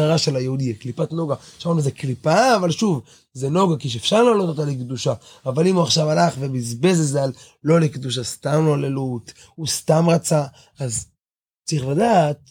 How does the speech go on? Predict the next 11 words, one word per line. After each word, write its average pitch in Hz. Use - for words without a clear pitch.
לקחת 143
את 139
זה 139
בחשבון, 147
זה, 131
אומנם 175
זה 160
עולה, 123
זה 131
מותר, 139
אבל 160